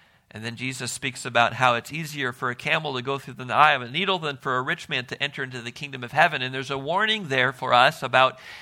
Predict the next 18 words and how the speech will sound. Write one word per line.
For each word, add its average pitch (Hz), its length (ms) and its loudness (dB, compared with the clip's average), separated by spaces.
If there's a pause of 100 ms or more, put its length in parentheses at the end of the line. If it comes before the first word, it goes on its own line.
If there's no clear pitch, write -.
(120)
loving 170 560 2
money, 127 300 2
being 151 220 -2
so 190 260 -2
attached 170 560 2
to 131 120 -6
it, 147 140 2
in 131 80 -4
this 156 180 -6
case, 139 220 -2
the 139 100 -6
young 139 220 -4
man 147 180 4
so 175 220 -4
attached 165 480 2
to 147 100 -6
these 156 320 -6
things 131 340 -4